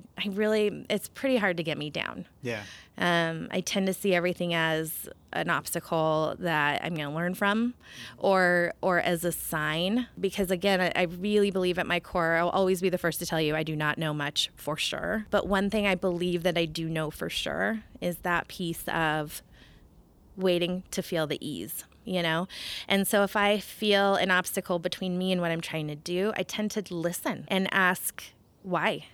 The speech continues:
Speaker 1: and peel back the layers of that onion. Like, why is this not, why is ease not here?
Speaker 2: Mm.
Speaker 1: Is there a different window I should climb in? Is it a, you know, is there a different, you know, let me really create some space to think this through and, and kind of feel my way through this, because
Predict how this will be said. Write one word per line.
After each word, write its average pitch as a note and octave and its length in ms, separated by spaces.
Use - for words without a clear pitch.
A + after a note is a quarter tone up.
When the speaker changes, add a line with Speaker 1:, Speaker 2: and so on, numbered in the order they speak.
Speaker 1:
and F#3 220
peel F#3 180
back F3 220
the E3+ 100
layers E3+ 280
of D#3 100
that D#3 160
onion. D3+ 440
Like, - 200
why F#3+ 160
is G3 180
this F#3 240
not, E3+ 300
why G3+ 120
is G#3 240
ease F#3+ 380
not E3+ 260
here? G3 640
Speaker 2:
Mm. G#3+ 360
Speaker 1:
Is F#3 200
there F#3 200
a F3+ 60
different F#3+ 420
window F3+ 280
I D#3+ 120
should D#3+ 220
climb D3+ 360
in? - 320
Is F3 220
it E3+ 360
a, - 40
you F#3+ 80
know, D#3 240
is F3 220
there F3 120
a E3+ 60
different, D#3+ 680
you F3+ 140
know, D#3+ 100
let E3+ 200
me F3+ 120
really E3+ 540
create - 360
some E3+ 120
space E3 340
to E3+ 100
think D#3+ 240
this - 320
through G#3 520
and, E3+ 240
and E3+ 380
kind F3 160
of E3 80
feel D#3+ 480
my F#3 180
way A3 140
through A#3+ 280
this, C4+ 300
because F3+ 380